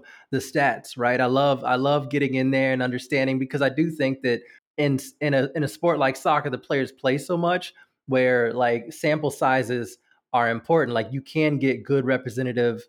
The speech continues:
samples and data from players. It's kinda like why baseball is so stats focused because they play a thousand games a season.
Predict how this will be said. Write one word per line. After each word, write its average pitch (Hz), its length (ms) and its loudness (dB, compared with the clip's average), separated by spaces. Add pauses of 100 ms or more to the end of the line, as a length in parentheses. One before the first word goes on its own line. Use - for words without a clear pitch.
(160)
samples 151 540 -2
and 117 140 -6
data 143 340 2
from 120 600 -2
players. 117 480 0
It's 127 100 -8
kinda 135 220 2
like 131 200 2
why 123 220 2
baseball 123 600 0
is 117 120 -4
so 127 160 -2
stats 131 440 0 (100)
focused 135 340 -4
because 131 240 -12
they 117 80 -4
play 139 220 -4
a 120 60 -2
thousand 113 480 -2
games 107 260 -8
a 107 40 -10
season. 117 440 -6